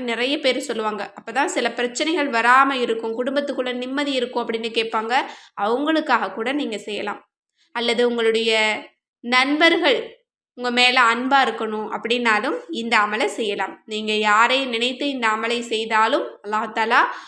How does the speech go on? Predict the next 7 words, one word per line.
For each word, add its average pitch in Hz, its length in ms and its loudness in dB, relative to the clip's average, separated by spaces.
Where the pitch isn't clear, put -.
அவங்களுடைய 302 540 0
அன்பை 240 300 2
உங்களுக்கு 240 540 -2
நசீபாக்கி 214 680 -2
தருவான். 190 340 -6
இப்போ - 280 -2
அந்த 247 220 2